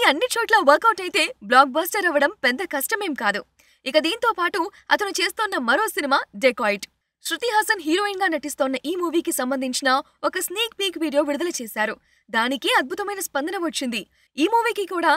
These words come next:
దాదాపు డెబ్బై కోట్లు కేటాయించారట. విశేషం ఏంటంటే డెకాయిట్‌ను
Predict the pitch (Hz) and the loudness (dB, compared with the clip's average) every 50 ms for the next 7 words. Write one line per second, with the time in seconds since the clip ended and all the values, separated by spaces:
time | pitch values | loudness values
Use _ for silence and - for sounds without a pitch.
0 | - - - 202 277 302 320 320 302 285 - 262 302 311 220 233 220 214 339 339 | 2 -2 -6 -4 -4 -2 0 0 0 -2 0 -2 -4 -2 -2 -2 -2 0 0 -2
1 | 320 - 311 359 403 427 349 359 349 - 359 359 349 311 - 339 320 311 277 247 | 0 -2 -2 -2 -2 -4 -4 -4 -4 -6 -6 -6 -6 -4 -2 0 0 2 2 2
2 | - - _ _ _ _ - 226 220 - 381 - - 392 349 339 320 311 349 330 | 2 2 _ _ _ _ -12 -8 -4 -2 -2 0 0 -2 -2 -4 -4 -4 -6 -6
3 | 320 403 370 440 480 - _ _ _ - 208 294 330 - 480 480 415 339 - 311 | -4 -4 -6 -6 -8 -12 _ _ _ -4 -2 0 0 2 2 0 0 0 -2 -2
4 | 302 | -2